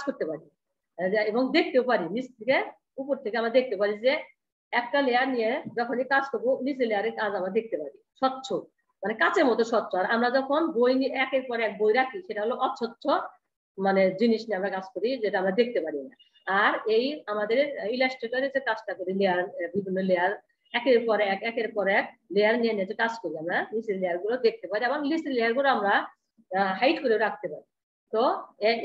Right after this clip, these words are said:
এটা হচ্ছে আমাদের লেয়ার, মানে কাচের মতো স্বচ্ছ ইলাস্ট্রেটরের এই লেয়ার গুলো। আহ, তাহলে আমরা প্রথম লেয়ারের নাম দিলাম ক্লাস নাইন। এখন এই লেয়ারে আমরা এই অবজেক্ট গুলো রাখছি।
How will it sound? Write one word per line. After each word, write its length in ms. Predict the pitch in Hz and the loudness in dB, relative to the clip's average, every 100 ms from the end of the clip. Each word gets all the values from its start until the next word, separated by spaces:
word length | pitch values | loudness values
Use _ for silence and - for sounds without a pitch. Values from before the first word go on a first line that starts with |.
| 294 | 0
এটা 120 | 311 | 2
হচ্ছে 280 | 294 285 269 | 0 2 4
আমাদের 440 | 247 214 262 381 - | 4 4 2 0 -6
লেয়ার, 360 | 196 214 175 170 | -2 0 0 -4
মানে 140 | 180 | -12
কাচের 340 | 196 294 - 277 | -4 -4 0 -2
মতো 220 | 202 233 | -2 -6
স্বচ্ছ 400 | - 208 - - 202 | -4 -6 -6 -6 -4
ইলাস্ট্রেটরের 640 | 247 214 190 170 175 196 254 | -2 -4 -4 -6 -2 -2 -2
এই 100 | 175 | -4
লেয়ার 260 | 185 170 151 | -2 -2 -2
গুলো। 180 | 151 | -6
আহ, 640 | 147 - _ _ _ - 180 | -8 -12 _ _ _ -10 -4
তাহলে 180 | 214 220 | 0 2
আমরা 340 | 320 220 214 226 | 2 0 0 0
প্রথম 340 | 262 262 262 | 0 -2 0
লেয়ারের 240 | 262 254 | 2 2
নাম 200 | 262 254 233 | 2 2 0
দিলাম 260 | 220 285 392 - _ _ _ _ _ _ _ | 0 0 -2 -12 _ _ _ _ _ _ _
ক্লাস 580 | - 226 247 - - - - | -4 0 0 -2 -14 -16 -2
নাইন। 380 | 214 190 156 131 _ _ _ | 0 2 0 -8 _ _ _
এখন 200 | 240 254 | -6 0
এই 140 | 269 269 | 4 4
লেয়ারে 240 | 269 269 | 6 6
আমরা 260 | 254 240 285 | 4 4 2
এই 200 | 240 220 | 2 2
অবজেক্ট 300 | 226 196 196 | 2 0 -6
গুলো 140 | 190 | -4
রাখছি। 500 | 185 175 - - 254 | -2 -4 -8 -18 -18